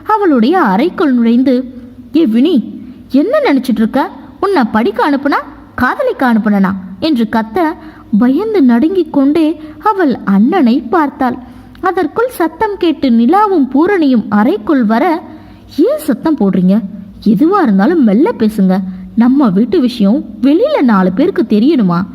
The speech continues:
என்று நிலா சொல்ல, "இவ செஞ்ச காரியத்துக்கு சத்தம் போடாம வேற என்ன செய்ய? முதல்ல என்ன விஷயம்னு சொல்லுங்க." "வாக்கிங் போயிட்டு வர வழியில அருண்குமாரை பார்த்தேன்." "அதுக்கு என்ன? அவ என்னமோ நானும் உன் தங்கச்சியும் கொஞ்ச நாளா காதலிக்கிறோம்,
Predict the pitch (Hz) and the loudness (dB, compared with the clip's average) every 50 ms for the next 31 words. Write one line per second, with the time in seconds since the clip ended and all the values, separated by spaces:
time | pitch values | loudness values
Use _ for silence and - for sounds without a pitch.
0 | - - - - 330 330 285 262 214 190 196 202 233 302 330 285 - 220 226 254 | -16 -16 -8 -4 -2 0 2 2 2 2 2 2 2 2 0 0 0 0 0 2
1 | 277 233 233 294 - - - - - - - - - - 240 208 202 196 202 202 | 2 0 0 -4 -6 -12 -20 -20 -20 -20 -20 -10 -2 0 2 4 4 2 2 2
2 | 190 196 226 208 349 339 - 226 226 240 254 269 269 220 - 233 - 220 226 320 | 2 2 2 2 0 0 0 0 0 2 2 2 0 0 0 -2 -2 0 0 0
3 | 403 - - - - - - - - 240 240 240 - - 508 415 269 220 196 208 | -2 -4 -10 -20 -20 -20 -12 -6 -4 -2 -2 -2 -4 -4 -4 -4 -2 -2 0 0
4 | 339 392 269 220 196 175 180 196 254 453 453 - 285 247 226 226 240 247 - - | 0 0 0 0 0 2 2 2 2 2 0 0 0 0 2 2 0 -2 -4 -10
5 | - - - - - - - - - 185 185 175 196 190 220 302 330 294 - - | -16 -16 -20 -20 -20 -14 -6 -2 0 2 2 2 2 2 2 0 0 -2 -2 -2
6 | 175 196 202 277 403 494 381 240 214 - 226 226 285 359 - - 254 226 214 202 | 0 2 2 2 2 2 0 0 0 0 0 0 0 0 0 0 2 2 2 2
7 | 190 190 196 190 - - - - - - - - - - 208 302 302 302 - 381 | 2 0 0 -2 -6 -12 -16 -18 -20 -20 -20 -12 -4 0 0 2 2 0 0 -2
8 | 370 302 - 247 247 247 247 247 220 214 214 226 220 220 226 233 302 302 277 220 | -2 0 0 0 0 0 0 0 0 2 2 2 2 2 2 2 2 2 2 2
9 | 202 220 - - - - - - - - - - 233 349 403 466 453 - 302 262 | 2 0 0 -2 -6 -12 -16 -18 -20 -10 -2 0 0 2 0 0 0 0 2 2
10 | 240 226 208 196 208 202 202 214 202 - 208 196 - - - - - - - - | 2 2 0 0 0 0 -2 -2 -2 -2 -4 -4 -6 -8 -16 -18 -20 -20 -20 -10
11 | - - 202 196 202 214 202 202 180 180 180 185 214 226 220 220 214 214 - - | -2 0 0 2 2 0 0 0 0 2 2 2 2 2 2 0 -2 -4 -10 -14
12 | - - - - 370 403 392 285 233 214 220 240 302 466 440 302 214 185 202 254 | -14 -10 -4 -2 -2 0 2 2 2 2 2 2 2 2 2 2 2 2 2 0
13 | 381 440 392 302 277 226 254 240 254 302 - - 381 370 - 294 254 247 240 226 | 0 -2 -2 -2 -2 -2 -2 -2 -2 -2 -2 -2 -2 -2 0 0 0 0 2 2
14 | 220 226 262 349 339 - - 214 240 277 339 311 277 - 220 202 180 175 | 2 2 0 -2 -2 -2 -2 -2 -2 0 0 -2 -2 0 -2 -2 -2 -2